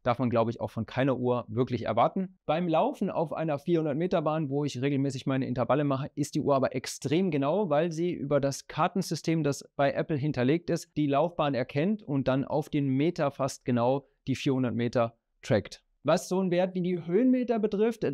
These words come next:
da weicht die Ultra zwei ein bisschen von meiner Fenix sieben ab. Aber wenn ich das mit markanten Punkten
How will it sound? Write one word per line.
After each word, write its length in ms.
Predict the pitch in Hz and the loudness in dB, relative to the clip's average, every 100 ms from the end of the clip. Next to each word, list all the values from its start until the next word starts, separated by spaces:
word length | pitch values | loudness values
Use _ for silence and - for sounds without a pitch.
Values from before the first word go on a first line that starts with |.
| - | -2
da 460 | - 156 185 180 69 | -2 0 2 0 -4
weicht 480 | 135 135 165 196 - - | -2 2 2 0 -4 -6
die 500 | 143 135 175 180 170 - | -4 -2 0 0 -4 2
Ultra 400 | 180 202 165 160 | 2 2 -2 -4
zwei 500 | - 139 151 196 175 | -2 0 0 0 -2
ein 240 | 147 160 | -2 2
bisschen 360 | 170 185 170 160 | 2 2 -2 -2
von 120 | 156 | -2
meiner 240 | 151 156 | 0 0
Fenix 400 | 143 165 160 - | 0 0 -2 -2
sieben 240 | - 160 151 | -2 -2 0
ab. 220 | 156 202 - | 0 -2 -4
Aber 200 | 156 175 | -2 0
wenn 120 | 175 | 2
ich 100 | 196 | 0
das 180 | 202 190 | -2 -2
mit 180 | 190 190 | -2 -2
markanten 580 | 151 156 - 180 - - | 0 0 0 -2 -2 0
Punkten 520 | 185 208 - 170 170 | 2 2 0 -4 -4